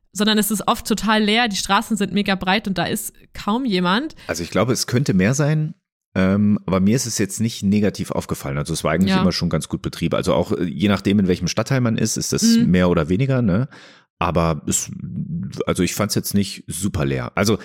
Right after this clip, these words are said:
Speaker 2: dafür, dass es fünf Millionen EinwohnerInnen hat und da auch diese Häuser so riesig groß sind und diese Menschen irgendwo hin müssen, dafür ist
Speaker 1: Ja.
Speaker 2: es leer.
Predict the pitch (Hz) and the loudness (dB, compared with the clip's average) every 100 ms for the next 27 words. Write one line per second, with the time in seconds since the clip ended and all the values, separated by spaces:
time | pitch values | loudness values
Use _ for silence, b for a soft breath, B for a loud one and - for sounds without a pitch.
0 | B - 147 143 123 - 143 147 123 117 | B 0 0 0 0 0 2 4 4 4
1 | 113 117 - 95 131 123 117 - 110 120 | 2 0 0 0 2 2 2 2 2 2
2 | 104 107 - - - 95 95 98 113 - | 0 -2 -6 -6 0 2 2 0 -2 0
3 | 95 80 107 139 90 90 117 113 - 113 | 0 2 2 2 0 0 0 -4 -2 -2
4 | - 82 80 80 90 73 101 - 117 98 | 0 0 0 2 2 2 0 0 0 0
5 | 113 101 - 71 B B _ 90 95 185 | 0 -2 -4 -8 B B _ -2 2 2
6 | 175 175 123 104 | 0 -2 -6 -6